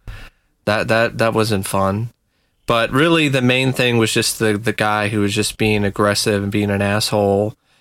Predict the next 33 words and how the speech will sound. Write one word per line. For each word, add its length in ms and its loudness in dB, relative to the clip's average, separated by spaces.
And 180 2
then 340 2
la-, 320 0
last, 480 0
uh, 300 2
last 320 0
night, 400 2
after 480 2
I 120 2
got 380 0
done 320 2
with 160 2
my 140 2
haircut 480 2
and 100 2
I 40 2
was 120 0
walking 360 2
home, 580 2
you 140 0
know, 100 2
I, 240 0
I 80 -2
had 220 0
one 120 2
of 60 0
these, 340 0
some 320 0
guy 680 0
driving 480 2
down 240 0
the 100 2
road, 760 2